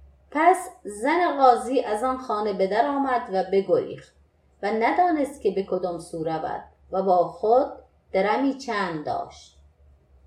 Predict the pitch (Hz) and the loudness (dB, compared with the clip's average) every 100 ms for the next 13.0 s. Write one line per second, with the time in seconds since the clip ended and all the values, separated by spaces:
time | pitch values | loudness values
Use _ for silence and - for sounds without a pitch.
0 | _ _ _ _ - 339 381 - 262 330 | _ _ _ _ 0 2 2 2 2 2
1 | 330 269 175 165 170 170 170 - - - | 0 0 0 0 0 -2 -4 -6 -16 -20
2 | _ _ _ - 220 208 190 190 240 285 | _ _ _ -8 -4 -2 -4 -2 -2 -2
3 | - 254 254 - 175 156 151 147 151 139 | 2 2 2 -4 -8 -6 -6 -8 -6 -6
4 | - - - _ _ _ _ _ 185 190 | -8 -12 -20 _ _ _ _ _ -4 -2
5 | 214 294 277 285 269 247 - 208 196 185 | 0 -2 -2 -2 -2 -4 -4 -6 -6 -6
6 | 196 202 190 180 - 190 165 165 - - | -2 0 0 -2 0 0 2 -2 -8 -6
7 | 160 - - _ _ _ _ _ _ _ | -6 -8 -18 _ _ _ _ _ _ _
8 | - 208 220 170 - 185 175 196 214 247 | -6 -2 0 -2 -4 -6 -4 -4 -2 -4
9 | 269 - _ - 190 185 175 160 - - | -6 -10 _ -4 0 2 2 0 -12 -10
10 | - - - - _ _ _ _ _ _ | -10 -12 -18 -20 _ _ _ _ _ _
11 | _ _ _ - 214 359 403 - 330 - | _ _ _ -14 -2 2 2 2 -2 2
12 | 381 - 240 233 - 269 330 285 - - | 0 2 0 0 0 0 0 -2 -4 -12